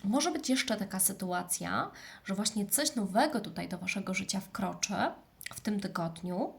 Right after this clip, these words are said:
ale ważne byłoby to, żeby spróbować do tego czegoś nowego podejść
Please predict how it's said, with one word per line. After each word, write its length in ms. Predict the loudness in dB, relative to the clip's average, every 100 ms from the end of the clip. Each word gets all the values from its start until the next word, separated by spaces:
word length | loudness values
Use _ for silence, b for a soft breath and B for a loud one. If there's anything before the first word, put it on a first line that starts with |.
| B B B B B B B B 4
ale 600 | 6 6 4 2 2 2
ważne 480 | 2 4 4 4 2
byłoby 400 | 4 4 4 2
to, 600 | -2 2 4 4 2 -2 -10 -8
żeby 280 | -6 0 2
spróbować 680 | 2 0 0 2 2 0
do 160 | -2 -4
tego 260 | -2 -4 -4
czegoś 380 | -2 -2 0
nowego 920 | 0 2 0 4 6 6 4 0 0 -4 B B B B B
podejść 600 | 2 4 4 2 2 -2